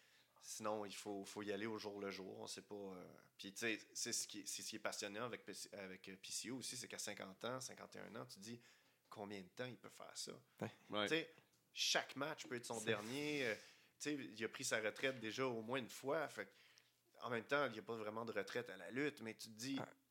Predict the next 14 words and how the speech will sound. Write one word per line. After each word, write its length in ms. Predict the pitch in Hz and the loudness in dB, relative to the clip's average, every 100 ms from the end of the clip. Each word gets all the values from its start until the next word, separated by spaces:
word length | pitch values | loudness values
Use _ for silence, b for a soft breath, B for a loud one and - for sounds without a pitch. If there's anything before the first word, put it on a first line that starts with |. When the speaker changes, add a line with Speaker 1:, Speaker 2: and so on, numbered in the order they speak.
| _ - | _ -6
Speaker 1:
combien 420 | - 123 117 117 | 0 2 4 2
de 40 | |
temps 400 | 104 - 139 143 139 | 0 0 2 0 -4
il 80 | 110 | -4
va 100 | 107 | -4
pouvoir 320 | - 110 113 | -2 2 2
continuer 460 | - 107 - 117 127 | 0 -6 -2 2 2
à, 160 | 110 95 | 2 -2
tu 60 | |
sais, 60 | - | -8
puis 100 | - | -12
tu 120 | - | -14
vois 100 | 98 | -12
les 160 | 95 | -12